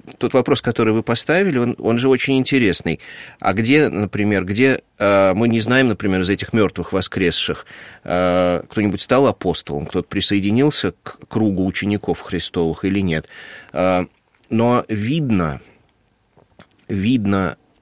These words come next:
видите, это высверк уже Царствия Небесного, ведь мертвые воскресшие — это, э, это не люди, прошедшие реанимацию после клинической смерти, это совершенно уже другой человек. Если мы, э, к богословию обратимся,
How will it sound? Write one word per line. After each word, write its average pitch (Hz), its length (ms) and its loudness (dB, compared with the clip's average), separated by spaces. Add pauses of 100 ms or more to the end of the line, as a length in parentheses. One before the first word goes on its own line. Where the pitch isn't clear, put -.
(480)
видите, 120 220 0
это 107 160 0
высверк 123 560 2
уже 113 220 0
Царствия 110 460 0
Небесного, 104 640 0
ведь 87 200 -4
мертвые 113 500 0
воскресшие — 104 920 -2 (640)
это, 98 600 2 (100)
э, 95 640 4 (340)
это 110 160 2
не 123 80 6
люди, 139 200 4
прошедшие 107 640 2
реанимацию 104 600 2
после 95 260 -4
клинической 101 560 -2
смерти, 92 360 0
это 85 100 -2
совершенно 104 320 0
уже 101 180 0
другой 101 320 0
человек. 104 460 0
Если 92 200 -2
мы, 98 160 -2 (460)
э, 82 480 0
к 95 80 -6
богословию 107 600 4
обратимся, 90 840 -2